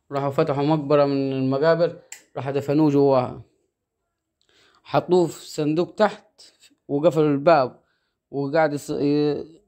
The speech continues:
على كلامه إنه قاعد يزعق ويصوت جوا بصوت عالي، وصوت الناس برا بت-،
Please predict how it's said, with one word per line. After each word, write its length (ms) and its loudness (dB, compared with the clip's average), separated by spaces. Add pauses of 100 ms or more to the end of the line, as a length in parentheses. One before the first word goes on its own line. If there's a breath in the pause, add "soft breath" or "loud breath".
(380)
على 220 2
كلامه 640 2 (120)
إنه 120 -4
قاعد 180 0
يزعق 580 0 (560)
ويصوت 460 0
جوا 320 2
بصوت 260 -6
عالي، 460 0 (720)
وصوت 340 -6
الناس 300 4
برا 300 2
بت-، 220 -6